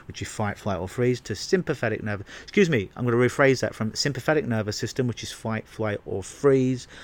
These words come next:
i e cravings and the bad stuff you don't wanna feel, to parasympathetic nervous system, which is more calm, more balanced, relaxed, and more control. And then there's the final one, which is the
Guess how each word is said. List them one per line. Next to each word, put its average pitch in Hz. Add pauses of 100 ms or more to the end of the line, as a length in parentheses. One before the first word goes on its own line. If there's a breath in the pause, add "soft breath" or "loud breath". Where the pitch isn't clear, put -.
(180 loud breath)
i 92
e 92
cravings 113
and 101
the -
bad 98
stuff -
you 110
don't 104
wanna 98
feel, 110 (240 loud breath)
to 127 (100)
parasympathetic 117
nervous 92
system, 101
which -
is 90
more 104
calm, 101
more 101
balanced, 98 (240 loud breath)
relaxed, 104
and 104
more 98
control. 123 (380 loud breath)
And 120
then 117
there's 110
the 117
final 139
one, 113
which 113
is 107
the 98